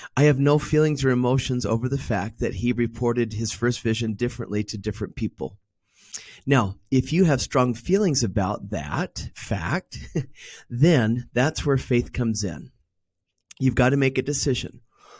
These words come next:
Are you okay with Joseph having multiple reports about his first vision?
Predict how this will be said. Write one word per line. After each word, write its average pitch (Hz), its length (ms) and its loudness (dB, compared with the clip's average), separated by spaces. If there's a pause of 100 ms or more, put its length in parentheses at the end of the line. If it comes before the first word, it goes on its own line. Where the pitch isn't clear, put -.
(220)
Are 117 80 4
you 143 260 8
okay 147 600 0 (140)
with 131 220 -2
Joseph 131 440 2
having 123 380 2
multiple 120 440 2
reports 117 440 2
about 101 240 -2
his 107 140 -4
first - 280 -4
vision? - 420 -8